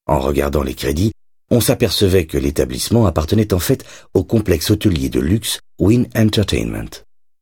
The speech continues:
Le groupe qui a racheté toutes les activités de l'empereur. Sur les menus,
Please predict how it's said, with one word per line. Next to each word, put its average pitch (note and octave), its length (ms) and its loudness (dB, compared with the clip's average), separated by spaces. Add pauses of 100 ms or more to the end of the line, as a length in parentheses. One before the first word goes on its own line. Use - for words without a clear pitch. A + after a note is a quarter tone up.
(1300)
Le F2+ 240 4
groupe G2+ 420 -2
qui F2+ 220 0
a E2+ 60 2
racheté F#2 420 -2
toutes - 300 -8
les E2 160 0
activités A2 560 -2
de A#2+ 100 0
l'empereur. C2+ 760 -4 (1500)
Sur D#2+ 240 0
les C2 100 -2
menus, F#2 300 2